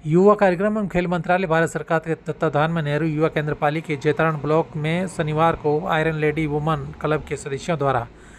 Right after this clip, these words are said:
नारी शक्ति महिला दौड़ का आयोजन निमाज ग्राम पंचायत के भगवान महावीर आदिनाथ स्टेडियम में किया गया। स्वयं सेविका अनु सोनी ने बताया कि पन्द्रह से उनतीस वर्ष की युवा महिलाओं के लिए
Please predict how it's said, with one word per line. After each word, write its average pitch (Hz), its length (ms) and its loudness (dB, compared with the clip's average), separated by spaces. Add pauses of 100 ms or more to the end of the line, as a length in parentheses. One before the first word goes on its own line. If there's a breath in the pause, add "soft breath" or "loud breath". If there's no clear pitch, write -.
(260 loud breath)
नारी 165 260 2
शक्ति 175 360 -4
महिला 165 280 2
दौड़ 151 200 2
का 151 140 0
आयोजन 160 420 0
निमाज 151 420 -2
ग्राम 143 220 -2
पंचायत 151 400 -4
के 143 160 -6
भगवान 135 400 -2
महावीर 139 460 -4 (500 loud breath)
आदिनाथ 160 440 0
स्टेडियम 156 380 -4
में 147 100 -4
किया 156 200 0
गया। 156 300 0 (500 soft breath)
स्वयं 180 280 2
सेविका 170 360 2
अनु 175 220 0
सोनी 170 260 -2
ने 165 60 -2
बताया 151 320 0
कि 180 200 -6
पन्द्रह 156 360 -2
से 156 160 -6
उनतीस 147 420 -8
वर्ष 151 200 0
की 160 200 -6
युवा 147 420 0
महिलाओं 143 460 -2
के 139 140 -8
लिए 127 260 -4